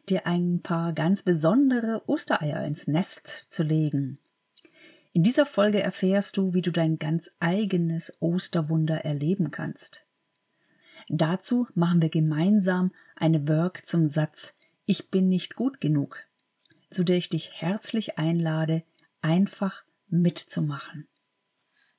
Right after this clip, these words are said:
Dieser Satz ist gar nicht banal, auf keinen Fall. Und warum das so ist, erfährst du in wenigen Minuten. Außerdem stelle ich dir eine Methode vor,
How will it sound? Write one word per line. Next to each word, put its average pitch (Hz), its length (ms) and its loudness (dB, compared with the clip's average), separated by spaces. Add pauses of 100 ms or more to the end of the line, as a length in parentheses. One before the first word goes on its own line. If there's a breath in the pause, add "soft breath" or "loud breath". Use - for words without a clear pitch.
(960 soft breath)
Dieser 220 280 4
Satz 214 280 -2
ist - 200 -2
gar 180 180 0
nicht 302 240 2
banal, 170 520 0
auf 165 180 -4
keinen 202 340 2
Fall. 208 500 -2 (400 loud breath)
Und 185 140 4
warum 202 360 4
das 190 200 0
so - 120 -2
ist, - 280 -2 (240 loud breath)
erfährst 185 500 0
du - 80 0
in 151 240 2
wenigen 170 400 2
Minuten. 151 540 -2 (1700 soft breath)
Außerdem 226 680 4
stelle 196 300 0
ich 220 140 -4
dir - 160 0
eine 180 180 4
Methode 202 560 2
vor, 180 460 -2